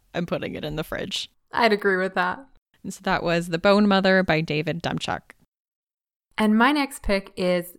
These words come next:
Speaker 2: Night Face by Lydia Peever, who is from Ontario. This story starts with a high school student named Gunnar, who has an encounter with a mysterious,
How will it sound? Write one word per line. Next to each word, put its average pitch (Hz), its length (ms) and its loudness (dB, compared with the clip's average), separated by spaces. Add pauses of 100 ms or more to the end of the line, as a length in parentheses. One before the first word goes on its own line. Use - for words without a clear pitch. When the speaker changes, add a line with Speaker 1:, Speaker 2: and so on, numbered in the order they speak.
(120)
Speaker 2:
Night 190 340 2
Face 180 400 0
by 170 220 0
Lydia 185 340 -2
Peever, 254 600 -4
who 208 280 -4
is 190 240 -4
from 190 220 -2
Ontario. 202 640 -6 (300)
This 214 200 -2
story 196 480 0
starts 202 480 -4
with 202 220 -2
a 185 60 -4
high 220 160 -2
school 311 240 -4
student 208 380 -2
named 196 260 -2
Gunnar, 175 420 -2 (440)
who 208 100 2
has 269 300 0
an 330 60 0
encounter 196 480 0
with 180 220 -2
a 170 80 -4
mysterious, 233 720 -2